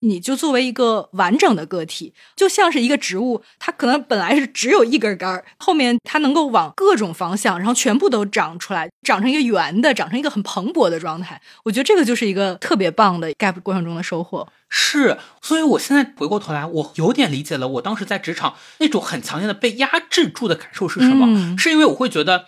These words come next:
Speaker 2: 就像一些蔬菜大棚里面，不是他们会为了让那些植物往一个方向长，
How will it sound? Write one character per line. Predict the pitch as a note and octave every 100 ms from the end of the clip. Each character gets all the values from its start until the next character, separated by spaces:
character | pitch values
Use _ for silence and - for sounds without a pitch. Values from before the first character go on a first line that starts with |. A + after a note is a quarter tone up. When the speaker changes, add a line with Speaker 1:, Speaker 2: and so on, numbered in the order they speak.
| _
Speaker 2:
就 | - B3
像 | B3 G#3+ -
一 | G3+
些 | A3 G#3+ G#3+
蔬 | - B3+
菜 | A#3
大 | G#3+ G3+
棚 | D#3
里 | C3
面， | C#3+
不 | D#3
是 | C4
他 | C4 C4+
们 | A3+
会 | - C4+
为 | A#3+ D4+ B3
了 | D3
让 | G3 F#3+ -
那 | F3
些 | F#3+
植 | - B2
物 | D3+ F#3
往 | D3+ G2
一 | -
个 | F3+
方 | G#3
向 | A3 G3+
长， | C#3+